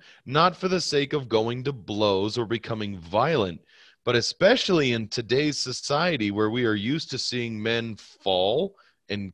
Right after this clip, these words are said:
kowtow and cater and not stand their ground. And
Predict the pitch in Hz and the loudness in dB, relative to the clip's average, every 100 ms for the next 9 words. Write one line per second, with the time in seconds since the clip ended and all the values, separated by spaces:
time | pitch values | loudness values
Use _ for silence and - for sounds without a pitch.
0 | - - 113 127 135 - 104 95 101 120 | -12 2 4 4 0 0 2 4 2 0
1 | 92 95 - 127 147 117 110 98 98 101 | -4 -8 -6 -4 0 0 0 -2 -6 -4
2 | 113 113 - - - 123 120 131 139 127 | -2 -2 -4 -12 -6 0 2 0 -4 -10
3 | - 104 107 110 113 _ _ - 101 139 | -4 0 0 0 -4 _ _ -12 -4 -2
4 | 151 90 78 _ _ _ - - _ _ | -2 -6 -8 _ _ _ -20 -20 _ _
5 | _ _ _ _ 113 127 127 131 | _ _ _ _ 2 4 2 0